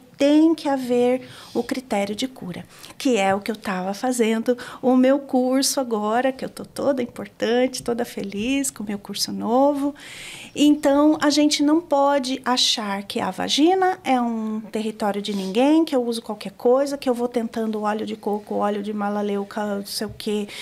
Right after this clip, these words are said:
chá de não, gente do céu, eu escuto cada coisa, porque a mulher, ela desiste do médico. E com razão,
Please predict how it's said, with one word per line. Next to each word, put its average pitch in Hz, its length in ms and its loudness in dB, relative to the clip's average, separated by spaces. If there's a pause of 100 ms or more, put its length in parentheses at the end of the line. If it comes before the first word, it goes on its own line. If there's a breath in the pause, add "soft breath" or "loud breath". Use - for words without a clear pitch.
chá 214 400 -2
de 220 140 -8
não, 214 160 -6 (760 loud breath)
gente 277 840 4
do - 80 -8
céu, - 480 -6
eu 277 160 4
escuto 269 420 -4
cada 269 580 -2 (300 loud breath)
coisa, 262 480 2
porque 294 460 0 (260)
a 294 100 0
mulher, 247 680 2 (180)
ela 220 320 -2 (220)
desiste 233 960 -2 (460)
do 190 200 -6
médico. - 540 -14 (840 loud breath)
E 294 80 0
com 254 220 0
razão, 202 440 -4